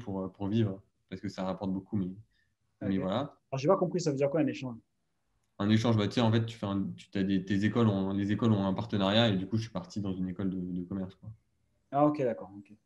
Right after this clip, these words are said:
Speaker 1: vois, comme ça, je me suis dit, là, j'ai, et c'est, en fait, c'est à ce moment-là que j'ai tout, euh, que j'ai arrêté tous les petits business, sauf le Airbnb, parce que ça rapportait bien. Et,
Speaker 2: Mhm.
Speaker 1: euh, et que, euh, et là, j'ai vraiment fait une pause sur le business, je me suis éclaté.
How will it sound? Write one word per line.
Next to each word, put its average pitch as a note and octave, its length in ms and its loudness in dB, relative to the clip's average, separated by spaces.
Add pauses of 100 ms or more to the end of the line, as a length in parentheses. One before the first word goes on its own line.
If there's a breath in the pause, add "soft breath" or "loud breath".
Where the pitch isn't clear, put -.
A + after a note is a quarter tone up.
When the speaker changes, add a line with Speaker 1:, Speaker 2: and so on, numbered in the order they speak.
(120)
Speaker 1:
vois, F#2+ 340 -4
comme G2 140 0
ça, G#2+ 140 6
je G2+ 40 2
me F#2+ 60 4
suis F#2+ 160 -4
dit, G2+ 260 0
là, G2+ 160 4
j'ai, F#2+ 200 0 (100)
et A2 80 -2
c'est, G#2+ 140 0
en G2 100 2
fait, A2+ 140 2
c'est A2+ 60 -4
à G#2 40 -2
ce - 80 -10
moment-là G#2+ 300 2
que A2 140 -2
j'ai F#2+ 180 -4
tout, G#2+ 260 -4
euh, F#2+ 180 -4 (280 loud breath)
que G#2+ 100 0
j'ai G#2 80 4
arrêté G2+ 300 2
tous - 120 -2
les A2 120 8
petits A2 160 -4
business, A2 440 4 (240)
sauf B2 280 2
le A#2+ 60 4
Airbnb, G#2+ 380 6 (440)
parce - 120 -20
que G#2+ 80 -10
ça G#2+ 120 -6
rapportait F#2+ 320 -6
bien. G#2+ 260 -2 (580 soft breath)
Et, G2 100 0
Speaker 2:
Mhm. G2 80 0
Speaker 1:
euh, F#2+ 220 -4 (380)
et F#2+ 240 2
que, - 160 -6
euh, F#2+ 240 -2 (1800 loud breath)
et G#2 80 4
là, A#2 100 10
j'ai A2 120 6
vraiment A2 260 6
fait A2 80 2
une G#2+ 100 4
pause A#2 220 4
sur G#2 140 -2
le G2 60 0
business, A2 420 2
je A2 60 0
me G2 60 0
suis G2+ 140 -4
éclaté. G2 560 -2